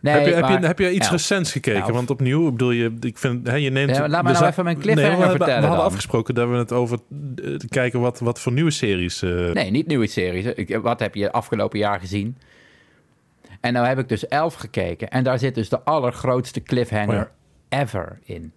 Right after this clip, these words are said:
Speaker 1: Dus stel je voor, ik en mijn dochter, we gaan Elf kijken.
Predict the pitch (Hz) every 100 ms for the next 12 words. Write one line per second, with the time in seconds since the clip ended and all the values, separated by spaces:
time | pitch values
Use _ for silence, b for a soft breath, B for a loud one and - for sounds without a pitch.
0 | _ _ _ _ b b 120 127 b b
1 | - 151 147 131 98 87 85 _ _ 120
2 | 120 - _ _ - 107 110 107 98 -
3 | 73 76 101 92 98 98 92 - - 85
4 | -